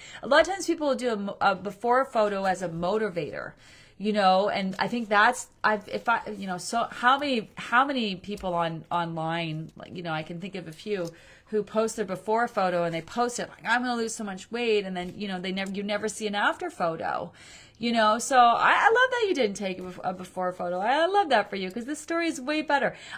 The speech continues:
I do wanna remind people to go into their closets to try on the clothes, because, you know, if you're waiting to fit into your clothes to hit a certain number, chances are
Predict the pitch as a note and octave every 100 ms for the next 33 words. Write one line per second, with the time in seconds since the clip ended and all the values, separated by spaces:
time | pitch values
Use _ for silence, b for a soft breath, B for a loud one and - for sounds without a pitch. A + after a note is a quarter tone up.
0 | - C4 D4 D#4 F#4 G4 D#4+ B3 C4 C4
1 | A3+ G3+ G3 G#3 G#3+ A#3 C4 C#4+ C#4 A3+
2 | A#3+ C#4+ F#3+ - A3+ G#3+ - G3 G#3 -
3 | F#3 F3+ F#3+ A3 - C4 D#4+ F4 A3 G3
4 | - A3 B3 A3+ - A#3+ A#3+ C4 C#4 D4
5 | B3+ B3 B3 A3+ G3 _ - B3+ B3 A#3+
6 | G#3+ - A3+ A3 G#3+ G3+ F#3+ A3+ F#3+ G3+
7 | G#3 G3 F#3+ - B3+ C4 C#4 A#3 G#3+